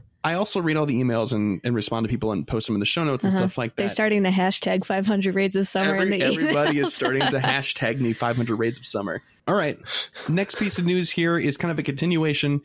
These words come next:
Speaker 1: from last week. Uh, we were talking about the research boxes and the big, huge pool of legendaries and stuff like that. Have either of you guys opened up a research box since then?
Speaker 2: Yes.
Speaker 1: What'd you get?
Speaker 2: I got a Lugia.
Speaker 1: Was it regular?
Speaker 2: It was regular,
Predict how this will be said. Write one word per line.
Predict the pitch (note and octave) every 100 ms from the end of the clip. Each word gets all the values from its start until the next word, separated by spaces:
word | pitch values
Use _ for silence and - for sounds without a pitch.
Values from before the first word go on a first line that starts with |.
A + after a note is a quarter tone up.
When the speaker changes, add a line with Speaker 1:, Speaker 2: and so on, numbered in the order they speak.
| - _
Speaker 1:
from | C3+ C#3
last | C#3+ D3 C#3+ -
week. | B2+ A#2+ C3 - - -
Uh, | G#2+ G#2
we | A2+
were | C3+
talking | C#3+ D3
about | D3 C3+
the |
research | B2 C3+ C#3+ C3
boxes | - B2+ B2 - B2 A#2+ A#2 A2+
and | A2+ G#2 G#2
the | G2+
big, | G#2 B2+ B2+
huge | B2+ A#2+ -
pool | B2 A#2 A#2
of | A2+ A2
legendaries | A2 G#2+ A2 A2 A2
and |
stuff | G#2+ A2 G#2+
like | G#2 -
that. | G2 F#2 - -
Have | C3+
either | E3 G#3
of | C#4
you | A3
guys | G#3 G3 -
opened | C#3 D#3+
up |
a | C3
research | B2+ C3 - D3 - - _ _ _ _ -
box | C3+ C3+ -
since | - - D3+ F#3+
then? | - A3+ A3+ B3
Speaker 2:
Yes. | E4 A3+ - - -
Speaker 1:
What'd | C3+
you | C3+
get? | G#2 C#2+ _ _
Speaker 2:
I | G#3
got | A3+ B3+ C4
a | G3 G3 F#3+
Lugia. | F3 F#3 F#3+ B3 D#4+ F4+ - _ _ _ -
Speaker 1:
Was | A#2+
it | A2+
regular? | A#2+ C3 D#3+ E3+ - -
Speaker 2:
It | -
was | A3+
regular, | A3 G3 F#3+ G3